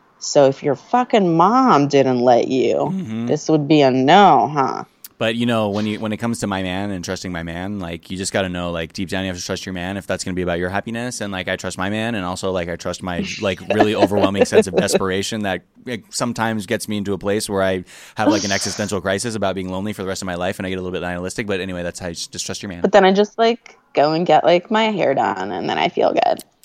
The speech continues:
Speaker 2: That's it. Bye-bye. Um, all right. Well, I think we should wrap it up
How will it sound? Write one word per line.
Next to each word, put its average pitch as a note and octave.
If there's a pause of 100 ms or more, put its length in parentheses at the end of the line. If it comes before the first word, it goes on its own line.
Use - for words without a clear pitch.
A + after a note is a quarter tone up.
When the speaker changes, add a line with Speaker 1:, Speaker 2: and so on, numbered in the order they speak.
(460)
Speaker 2:
That's -
it. - (280)
Bye-bye. G2+ (600)
Um, A2+ (400)
all D3+
right. B2
Well, B2 (100)
I A#2
think C3+
we B2+
should A2+
wrap F#2+
it F#2
up F#2